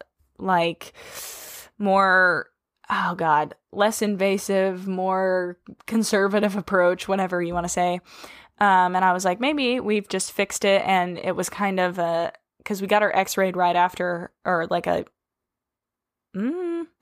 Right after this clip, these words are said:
two years? No. When did I get her? Okay, like, maybe two years after her, um, a year and a half after her colic surgery. So I was like, "Maybe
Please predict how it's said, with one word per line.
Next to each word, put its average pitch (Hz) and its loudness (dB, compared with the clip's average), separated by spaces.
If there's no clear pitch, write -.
two 277 0
years? 302 0
No. 220 2
When 359 -8
did - -8
I 330 -2
get 247 -2
her? 196 -14
Okay, 185 -4
like, 190 -4
maybe 247 -2
two 240 -2
years 226 2
after 208 0
her, 180 -2
um, 170 -2
a 196 2
year 226 0
and 240 0
a - 0
half 185 2
after 180 0
her 170 -8
colic 180 0
surgery. 165 -4
So 185 -2
I 180 2
was 180 -4
like, 180 -4
"Maybe 247 0